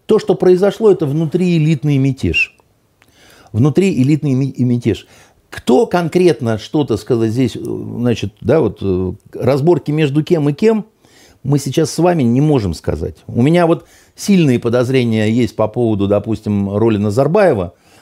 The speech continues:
во всей этой истории, да, значит, и, э, его людей во верхушке силового блока. Но это подозрения.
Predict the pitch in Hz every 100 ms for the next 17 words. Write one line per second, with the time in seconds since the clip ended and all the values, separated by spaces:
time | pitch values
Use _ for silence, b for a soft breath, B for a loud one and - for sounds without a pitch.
0 | b - 98 113 - 113 87 95 98 -
1 | 92 78 80 127 143 110 87 85 80 87
2 | 85 87 87 b b b - 90 90 98
3 | 98 101 107 101 82 76 - 85 80 85
4 | 80 80 90 95 - 90 - 85 85 92
5 | - 95 92 87 87 87 107 82 85 b
6 | b b b 117 139 160 170 175 202 220
7 | 226 143 80 85 90